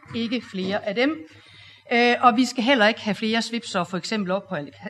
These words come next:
Alexandra House. Indtil vi ved, hvad vi skal bruge det til, så må vi lade det stå, som det er. Øh, vi vil gerne have attraktive boliger, øh, her i Fredensborg. Vi vil gerne bygge til alle, til børn, deres forældre, deres bedsteforældre.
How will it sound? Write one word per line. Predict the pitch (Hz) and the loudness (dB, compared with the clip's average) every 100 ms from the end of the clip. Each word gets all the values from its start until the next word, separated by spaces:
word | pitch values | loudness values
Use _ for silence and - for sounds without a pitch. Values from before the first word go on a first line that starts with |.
| - | -12
Alexandra | 165 160 233 277 285 214 | -14 -8 -4 -2 -2 0
House. | 214 220 - - - - | -2 -4 -12 -20 -12 0
Indtil | 277 269 214 | 0 0 0
vi | 208 | 0
ved, | 240 208 | -2 -4
hvad | 175 | -4
vi | 190 | -4
skal | 196 | -6
bruge | 190 208 233 | -6 -6 -6
det | 208 | -8
til, | 220 226 220 - | -6 -6 -6 -4
så | 202 | -2
må | 196 | 0
vi | 180 | -2
lade | 165 | -4
det | 156 | -6
stå, | - 190 - | 0 0 0
som | - 175 156 | -12 -12 -10
det | - | -10
er. | 156 165 - _ - - - - - - - 233 | -6 -6 -8 _ -20 -20 -20 -20 -20 -20 -4 2
Øh, | 226 220 220 214 208 | 4 4 4 4 4
vi | 311 | 4
vil | 277 | 6
gerne | 254 247 | 8 8
have | 233 240 | 6 4
attraktive | - 202 208 180 | 4 -2 -2 0
boliger, | 247 349 339 269 - - 247 | 0 2 2 2 -2 -6 0
øh, | 240 233 | 2 4
her | 277 | 4
i | 254 | 4
Fredensborg. | 269 262 - 254 - - - - - - | 2 2 2 -2 -2 -12 -20 -20 -10 -2
Vi | |
vil | 302 302 | 0 6
gerne | 294 311 | 6 6
bygge | 311 311 | -2 0
til | 311 | 4
alle, | 269 330 392 - _ _ - | 6 6 0 -4 _ _ -4
til | 269 - _ _ | -4 -4 _ _
børn, | 285 320 311 - _ _ 214 | 4 4 2 -16 _ _ -4
deres | 202 | 2
forældre, | 269 330 320 208 - | 6 6 4 -10 0
deres | 240 226 | 0 2
bedsteforældre. | 277 285 269 254 247 | 2 0 -2 -4 -4